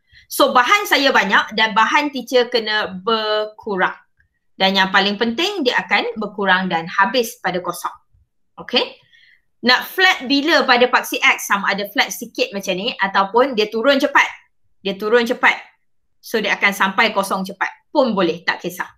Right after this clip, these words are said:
Ah, sekali lagi saya guna freehand lah. So, graf saya kat sini mungkin tak seelok graf kamu dalam nota. So, tengok kalau nak rasa graf saya tak elok tu, tengok nota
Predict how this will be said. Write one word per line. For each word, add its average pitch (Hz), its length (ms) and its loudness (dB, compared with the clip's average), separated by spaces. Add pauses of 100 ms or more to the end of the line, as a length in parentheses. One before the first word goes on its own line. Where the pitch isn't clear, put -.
(420)
Ah, 190 80 2
sekali 196 320 0
lagi 202 240 -2
saya 190 160 -2
guna 190 160 -2
freehand 190 400 -6
lah. 175 160 -14
So, 185 320 -4
graf 185 240 0
saya 185 240 0
kat - 160 -2 (320)
sini 208 480 -4
mungkin 185 400 -4
tak - 160 -2
seelok - 560 -2
graf 180 160 -2
kamu 175 320 -4
dalam 165 320 -8 (240)
nota. - 320 -6 (560)
So, 165 560 2
tengok 160 480 -4
kalau 165 240 0
nak 170 240 -4
rasa 170 320 -4
graf 180 160 2
saya 180 160 2
tak 185 160 2
elok 190 160 2
tu, 214 80 -4
tengok 190 240 -4
nota 175 160 -4